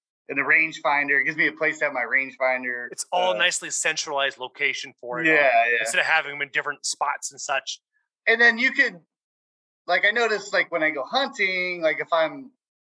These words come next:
Speaker 1: somewhere, I don't have to, I usually always have my backpack, um, just 'cause it has all sorts of stuff in there.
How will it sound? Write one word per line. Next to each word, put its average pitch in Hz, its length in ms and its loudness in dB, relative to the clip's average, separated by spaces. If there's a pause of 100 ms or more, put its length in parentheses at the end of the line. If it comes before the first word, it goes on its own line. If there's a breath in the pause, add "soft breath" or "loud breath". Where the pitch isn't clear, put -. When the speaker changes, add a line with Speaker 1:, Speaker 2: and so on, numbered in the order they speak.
(100)
Speaker 1:
somewhere, 165 800 2
I 180 60 0
don't 190 140 0
have 175 200 -2
to, 143 160 0 (200)
I 160 60 0
usually 208 360 -2
always 160 280 2
have 160 100 2
my 117 120 -2
backpack, 135 540 0 (800)
um, 113 480 -2 (120)
just 127 200 -18
'cause 113 160 -8
it 113 140 -2
has 113 160 0
all 107 120 -2
sorts - 200 -12
of - 40 -8
stuff 113 240 0
in 120 80 0
there. 117 180 -6